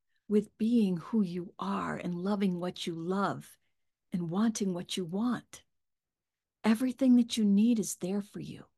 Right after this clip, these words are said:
Take it from out there, bring it in here, vibrate with it. Vibrate as the vision of what you have. And then thank. Thank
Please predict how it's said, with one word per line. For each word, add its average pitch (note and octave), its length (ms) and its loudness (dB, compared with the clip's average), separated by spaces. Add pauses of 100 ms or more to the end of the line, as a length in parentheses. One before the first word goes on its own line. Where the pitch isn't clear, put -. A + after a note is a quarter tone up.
(1900)
Take A#3+ 320 0
it B3 80 -2
from A3 260 -2
out G#3 280 -4
there, E3 340 -8 (300)
bring G3 240 4
it G3 120 4
in G3 140 0
here, F#3+ 480 -2 (260)
vibrate F#3+ 800 2
with D#3+ 160 -14
it. - 240 -20 (2250)
Vibrate G#3 580 2
as G#3+ 360 2
the F#3 100 -2
vision G3 520 0 (420)
of E3 120 -4
what F3 220 -6
you F3+ 160 -6
have. G3 480 -10 (1300)
And F3 200 -4
then F3+ 300 -4 (240)
thank. D#3+ 320 -6 (1400)
Thank G3+ 460 0